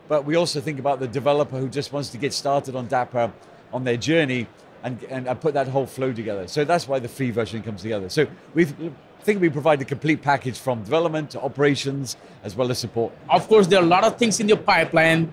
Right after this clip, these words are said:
Speaker 2: which you cannot share,
Speaker 1: Yeah.
Speaker 2: but, uh,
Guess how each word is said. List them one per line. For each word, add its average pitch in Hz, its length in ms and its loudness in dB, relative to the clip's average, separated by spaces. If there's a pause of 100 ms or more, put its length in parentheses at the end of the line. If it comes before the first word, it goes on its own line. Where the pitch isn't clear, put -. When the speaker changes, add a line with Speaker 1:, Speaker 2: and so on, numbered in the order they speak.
(100)
Speaker 2:
which 160 220 2
you 185 60 6
cannot 165 400 2
share, 151 560 4 (180)
Speaker 1:
Yeah. 107 120 -12 (160)
Speaker 2:
but, 180 480 4
uh, 170 440 8